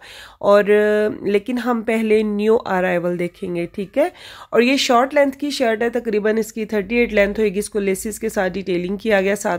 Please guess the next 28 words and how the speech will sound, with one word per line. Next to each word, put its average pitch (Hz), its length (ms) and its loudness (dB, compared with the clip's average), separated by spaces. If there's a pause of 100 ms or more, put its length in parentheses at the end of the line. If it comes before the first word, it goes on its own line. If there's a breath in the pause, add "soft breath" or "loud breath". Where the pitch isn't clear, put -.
में 196 100 -2
शलवार 190 420 -2
दी 208 180 -4
गई 202 180 0
है 233 200 -2 (380 loud breath)
और 208 120 4
ये 226 140 4
स्लीव्स 247 360 -4
चेक 208 180 -2
कर 202 80 -4
लें, 196 160 -2
कुछ 208 220 -6
इस 208 160 -6
तरह 202 200 0
से 214 180 -2
है। 214 180 2
टू 269 180 -8
पीस 294 200 -4
सूट 208 200 0
की 208 120 -4
प्राइस 202 300 0
सेवन 202 360 2
थाउजेंड 190 420 0
नाइन 185 280 -2
हंड्रेड 240 480 0 (420 loud breath)
नाइंटी 196 520 2
नाइन 170 300 -2
है। 196 160 -6